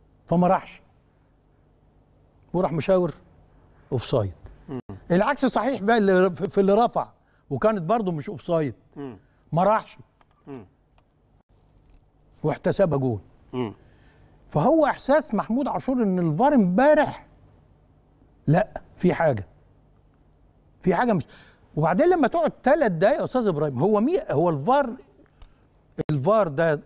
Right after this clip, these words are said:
Speaker 1: دوره ايه؟ دوره انه زي استوديو التحليل، بيشوف على مهله. احنا كنا دايمًا نقول ايه؟ ما هو الحكم في الملعب قبل الفار يعني ما بيشوفش زينا كده الاعاده مره واثنين وثلاثه وعنده وقت يبحث،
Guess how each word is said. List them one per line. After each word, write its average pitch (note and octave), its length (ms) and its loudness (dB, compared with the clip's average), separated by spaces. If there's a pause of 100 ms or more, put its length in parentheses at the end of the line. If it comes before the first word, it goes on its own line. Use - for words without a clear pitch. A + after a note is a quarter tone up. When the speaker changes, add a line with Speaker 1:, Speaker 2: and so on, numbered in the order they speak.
Speaker 1:
دوره F3+ 400 0
ايه؟ B2+ 240 -4
دوره A#3 640 0
انه A3 460 2 (120)
زي C4 260 4
استوديو A3+ 300 0
التحليل، A#2+ 460 -4 (320)
بيشوف E3 300 0
على E3 160 0
مهله. C3 320 -4 (1300)
احنا D#3+ 160 0
كنا B3+ 240 2
دايمًا G#3 300 2
نقول F#3 280 0
ايه؟ E3+ 320 2 (340)
ما D3 100 0
هو F3 60 -2
الحكم F#3+ 540 -2
في - 160 -4
الملعب F3+ 560 0 (600)
قبل F3 160 4
الفار G#3 260 4
يعني F3+ 320 2 (480)
ما D3+ 80 2
بيشوفش A3 440 0
زينا G3 380 2
كده G#3+ 240 0
الاعاده E3+ 340 0
مره F3 280 0
واثنين C3+ 340 0
وثلاثه D#3+ 640 0 (340)
وعنده G#3 340 2
وقت G#3 260 -2
يبحث، F#3+ 520 0